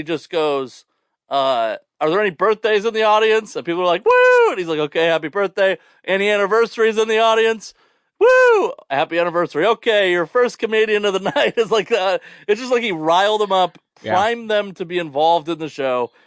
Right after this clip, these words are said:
Speaker 1: I go up. Uh, you told me, by the way, in advance that all openers bomb, which if that was a lie, it was the nicest lie you've ever told me.
Speaker 2: Not a lie.
Speaker 1: Uh, uh, I bombed. The only real laugh I got, it was like, "I'm dealing with hecklers.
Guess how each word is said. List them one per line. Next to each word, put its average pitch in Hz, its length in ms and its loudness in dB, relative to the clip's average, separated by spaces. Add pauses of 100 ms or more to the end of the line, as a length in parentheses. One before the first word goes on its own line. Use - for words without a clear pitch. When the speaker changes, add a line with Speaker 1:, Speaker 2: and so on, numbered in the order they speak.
(380)
Speaker 1:
I 160 180 2
go 202 240 0
up. 165 280 0 (420)
Uh, 135 200 2
you 175 160 -4
told 208 360 0
me, 214 120 0
by 196 200 2
the 196 100 -2
way, 185 240 2
in 180 80 -4
advance 156 540 -4
that 135 120 -4
all 151 280 0
openers 160 420 -2
bomb, 151 380 0
which 139 160 -8
if - 80 -12
that 143 180 0
was 127 100 -6
a 127 60 -2
lie, 135 320 0
it 147 140 -2
was 123 100 -12
the 127 80 -12
nicest 135 420 -6
lie 139 240 0
you've 127 200 -6
ever 131 180 -4
told 147 320 -6
me. 185 180 -4 (360)
Speaker 2:
Not 117 200 -4
a 117 40 -4
lie. 127 220 0
Speaker 1:
Uh, 113 160 -2 (640)
uh, 120 400 0 (220)
I 143 140 0
bombed. 190 600 0 (360)
The 160 160 0
only 240 400 -2
real 180 480 -4
laugh 185 340 0
I 170 140 0
got, 143 460 0
it 151 40 -10
was 139 140 -12
like, 139 120 -4
"I'm 135 140 -8
dealing 185 320 -4
with 190 120 -6
hecklers. 147 580 -4